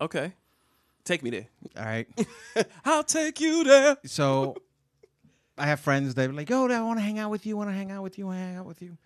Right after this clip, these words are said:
Speaker 2: So, like, all right, so one day, we go to hang out.
Speaker 1: Uh-huh.
Speaker 2: My neighborhood.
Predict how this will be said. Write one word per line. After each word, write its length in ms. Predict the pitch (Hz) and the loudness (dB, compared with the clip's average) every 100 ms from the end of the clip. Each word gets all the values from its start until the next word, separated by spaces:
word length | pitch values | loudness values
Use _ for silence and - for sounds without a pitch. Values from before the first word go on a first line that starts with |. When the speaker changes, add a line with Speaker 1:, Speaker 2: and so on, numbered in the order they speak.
| _ | _
Speaker 2:
So, 100 | - | -4
like, 100 | 269 | -2
all 60 | 302 | 2
right, 160 | 262 226 | 0 0
so 100 | 185 | -2
one 180 | 170 | -2
day, 240 | 165 151 165 _ _ _ | -2 -4 -6 _ _ _
we 100 | 123 | -8
go 120 | 117 | -6
to 80 | 113 | -6
hang 180 | 127 175 | -6 -4
out. 200 | 147 - _ | -6 -8 _
Speaker 1:
Uh-huh. 280 | - 117 123 143 | -8 -6 -6 -10
Speaker 2:
My 160 | - 170 | -2 -2
neighborhood. 360 | 139 101 95 | -2 -6 -12